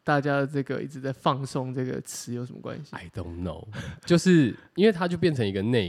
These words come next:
Speaker 2: 梗了。因为后来每一年，每一年，就是比方说到八月二号的时候，
Speaker 1: 嗯。
Speaker 2: 八月二号就是蔡徐坤的生日，<laughs> 然后大家网友就会开始回忆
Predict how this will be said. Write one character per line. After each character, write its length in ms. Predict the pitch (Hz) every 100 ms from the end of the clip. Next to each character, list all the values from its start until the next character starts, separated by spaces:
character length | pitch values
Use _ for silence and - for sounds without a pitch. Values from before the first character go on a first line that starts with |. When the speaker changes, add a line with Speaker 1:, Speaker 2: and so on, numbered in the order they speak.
| -
Speaker 2:
梗 160 | 87 -
了。 120 | 76
因 140 | 120 165
为 60 |
后 180 | 170 156
来 180 | 117 110
每 240 | 110 90
一 60 | 104
年， 180 | 110 90
每 200 | 85 90
一 40 |
年， 300 | 101 80 92
就 100 | 98
是 220 | 90 95
比 100 | 85
方 200 | 87 107
说 160 | 107 98
到 340 | 104 95 87 _ _ _ _ _ _
八 200 | 117 113
月 100 | 117
二 260 | 110 107 87
号 220 | 104 -
的 100 | -
时 160 | 147
候， 60 | 139
Speaker 1:
嗯。 160 | 131 135 _ _ _ -
Speaker 2:
八 140 | - 139
月 100 | 143
二 160 | 135
号 140 | 123 117
就 100 | 113
是 220 | 110 92
蔡 260 | - 131 98
徐 220 | - 90
坤 180 | 95 87
的 60 |
生 280 | 85 - 127
日， 440 | 113 - 156 127 95 - _ _ _
<laughs> 540 | - 440 440 453 381
然 120 | 330
后 100 | 571 - -
大 120 | 226
家 240 | 143 185
网 260 | 190 139 156
友 180 | 131 107
就 140 | 143
会 220 | 147 131 - - - _
开 140 | - 151
始 200 | 123 107
回 220 | 107 107
忆 260 | 127 113